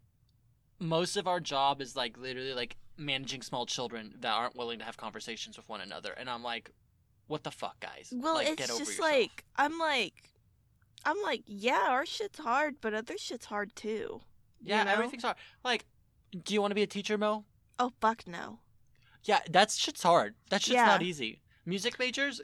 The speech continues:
Speaker 1: yeah, don't, don't
Speaker 2: Like,
Speaker 1: teach me music
Speaker 2: like,
Speaker 1: theory.
Speaker 2: do you realize you have to know an entire subject and then be able to teach that entire subject to somebody?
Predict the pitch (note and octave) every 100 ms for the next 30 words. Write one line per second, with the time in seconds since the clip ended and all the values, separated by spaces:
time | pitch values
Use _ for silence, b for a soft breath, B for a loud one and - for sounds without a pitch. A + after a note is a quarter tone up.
0 | - D#3 F3+ C#3 C#3+ D#3+ F3+ - _ -
1 | F3 F3 G#3+ D#4+ B3+ E3+ - D3 C3 C#3
2 | - - B2 C#4+ F#5 C5 A3 A#3 B3+ C4+
3 | C4 A3+ D#4 A#3+ - - F#3+ F3+ G3 G3+
4 | F3 - F#3+ G3 F#3+ - F3+ F3 - G3+
5 | F#3+ - - G#3+ B3+ A#3+ G#3 A3+ A#3 A#3
6 | - A3 - - G#3 - A3+ G#3 A3 C4
7 | G#3+ G#3 - G#3+ G3+ A3 G#3 - A3 -
8 | A3+ A3+ A3+ A#3+ -